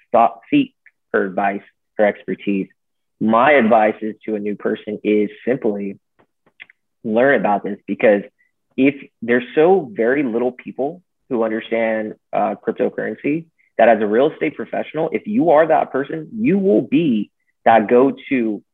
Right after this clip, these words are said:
agent in your local city. Because one thing people have to understand is cryptocurrency investors like myself, you know, this is a,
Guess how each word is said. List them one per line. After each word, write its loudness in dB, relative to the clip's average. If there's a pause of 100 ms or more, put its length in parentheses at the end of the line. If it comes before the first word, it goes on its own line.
(140)
agent -4
in -4
your -4
local 0 (180)
city. -6 (380)
Because 2
one 0
thing -2
people 0
have 2
to -2
understand -6
is -10
cryptocurrency -2
investors -6 (260)
like -2
myself, 0 (800)
you 0
know, 6
this 2
is 2
a, 4